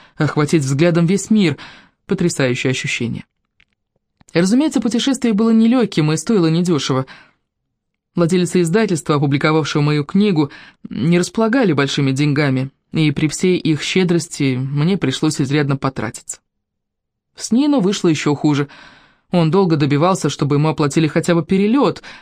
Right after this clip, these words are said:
но, несмотря ни на что, мы были счастливы. Пожалуй, это были самые счастливые дни в моей жизни. К моменту нашего возвращения я была уверена, что беременна. Некоторые предположения возникли у меня еще до Америки, но я ничего не сказала Нину,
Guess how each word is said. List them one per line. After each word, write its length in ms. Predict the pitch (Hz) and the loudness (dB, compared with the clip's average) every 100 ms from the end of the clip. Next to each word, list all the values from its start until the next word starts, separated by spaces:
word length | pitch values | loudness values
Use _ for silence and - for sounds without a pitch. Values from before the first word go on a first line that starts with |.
| _ _ _ _ _ _ | _ _ _ _ _ _
но, 200 | 180 180 | 2 4
несмотря 460 | 170 147 156 143 180 | 2 0 -2 0 0
ни 100 | 147 | 2
на 120 | 139 | -2
что, 160 | - 156 | 0 0
мы 100 | 131 | 2
были 180 | 135 | 0
счастливы. 460 | 127 - 113 - - _ _ _ _ _ _ _ _ _ _ | -2 -4 -8 -10 -16 _ _ _ _ _ _ _ _ _ _
Пожалуй, 360 | 151 151 160 147 | -4 0 2 2
это 120 | 143 | 0
были 180 | 151 147 | 0 0
самые 300 | 170 160 156 | 0 0 0
счастливые 440 | 156 - 160 156 | -4 0 2 2
дни 160 | 147 165 | 2 2
в 40 | |
моей 220 | 160 160 | 2 0
жизни. 280 | 139 135 - _ _ _ _ _ _ _ _ _ _ _ _ _ _ _ _ _ | -2 -6 -8 _ _ _ _ _ _ _ _ _ _ _ _ _ _ _ _ _
К 60 | - | -2
моменту 320 | 180 233 208 | 0 2 2
нашего 280 | 190 - 175 | 0 2 0
возвращения 540 | 165 165 - 190 156 | 2 0 0 0 2
я 120 | 143 | 2
была 200 | 147 143 | 2 0
уверена, 320 | 143 156 147 | 0 0 0
что 160 | 139 - | -2 -2
беременна. 440 | 139 135 127 127 - _ _ _ _ _ _ _ _ _ - - - | 0 2 0 -2 -6 _ _ _ _ _ _ _ _ _ -20 -20 -2
Некоторые 320 | 196 202 214 | -2 2 2
предположения 680 | 208 185 214 208 254 226 175 | 2 0 2 2 2 2 2
возникли 400 | 165 165 196 175 | 0 0 0 2
у 40 | |
меня 200 | 175 180 | 2 2
еще 220 | 175 185 | 0 0
до 140 | 165 175 | 2 2
Америки, 460 | 185 247 160 - | 2 2 0 0
но 180 | 139 139 | 0 0
я 160 | 135 143 | 0 0
ничего 340 | 147 - 220 | 0 0 0
не 80 | 170 | 0
сказала 400 | 139 143 139 143 | 0 -2 0 2
Нину, 380 | 170 226 233 | 2 4 2